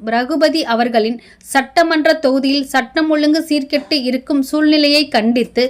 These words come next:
புதுக்கோட்டை மாவட்ட ஆட்சியர் அலுவலகம் அருகில் கண்டன ஆர்ப்பாட்டம் நடைபெற்றது. புதுக்கோட்டை மேற்கு மாவட்ட பாரதிய ஜனதா கட்சி சார்பில்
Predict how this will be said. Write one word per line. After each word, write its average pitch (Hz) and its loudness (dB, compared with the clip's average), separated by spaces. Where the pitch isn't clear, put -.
புதுக்கோட்டை 339 2
மாவட்ட 285 0
ஆட்சியர் 285 -2
அலுவலகம் 269 2
அருகில் 233 -4
கண்டன 277 2
ஆர்ப்பாட்டம் 269 0
நடைபெற்றது. 214 -4
புதுக்கோட்டை 349 0
மேற்கு 302 0
மாவட்ட 294 0
பாரதிய 269 0
ஜனதா 262 0
கட்சி 269 -2
சார்பில் 226 -2